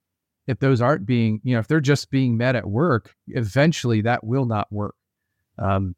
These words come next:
at some point. And you've got to find your significance and love and acceptance somewhere else. And, and if you don't have that, if you're not cultivating that authentic community outside of that, then I think,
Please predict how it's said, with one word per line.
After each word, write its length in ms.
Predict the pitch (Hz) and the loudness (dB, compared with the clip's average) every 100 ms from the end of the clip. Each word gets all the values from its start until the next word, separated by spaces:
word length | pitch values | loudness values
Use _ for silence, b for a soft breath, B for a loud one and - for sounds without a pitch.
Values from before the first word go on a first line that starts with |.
| _ - | _ -6
at 180 | 107 | -6
some 200 | - 104 | 0 -2
point. 340 | 98 101 98 95 | 0 -2 -2 -2
And 160 | 110 104 | 0 2
you've 140 | 107 | 2
got 220 | 117 110 - | 2 0 -2
to 60 | |
find 280 | - 110 107 | -2 0 2
your 80 | 98 | 0
significance 680 | - 95 101 - 101 98 | -2 -4 -4 -4 -4 -4
and 100 | 101 | 0
love 180 | 101 98 | 0 2
and 120 | 98 | 0
acceptance 560 | 95 - 104 - 98 - | -4 -2 -4 -2 -6 -2
somewhere 380 | 110 104 95 - | 0 0 0 0
else. 280 | 104 - - | 0 -2 -6
And, 160 | 98 - | -8 -4
and 160 | 110 101 | -2 0
if 180 | 110 - | -2 -4
you 100 | 113 | -8
don't 340 | 104 127 160 | -2 -2 -2
have 360 | - 131 135 120 | -6 -2 0 0
that, 260 | 110 104 - _ _ | -2 -4 -8 _ _
if 60 | - | -4
you're 80 | 123 | 0
not 240 | 139 - | 0 -2
cultivating 840 | - 156 156 139 113 107 120 147 - _ _ _ _ | -8 -6 -2 -2 0 0 0 -4 -6 _ _ _ _
that 340 | 101 117 117 - 127 | 0 4 4 2 0
authentic 440 | 113 - 120 - | 0 2 -2 -2
community 520 | - 123 120 107 107 | -2 0 2 2 2
outside 480 | 104 - - 113 120 | 0 -2 -2 2 2
of 120 | 101 | 2
that, 280 | 98 98 98 | 2 0 0
then 260 | - 104 98 - | -2 0 0 -2
I 80 | 104 | -2
think, 340 | 117 98 | -2 -2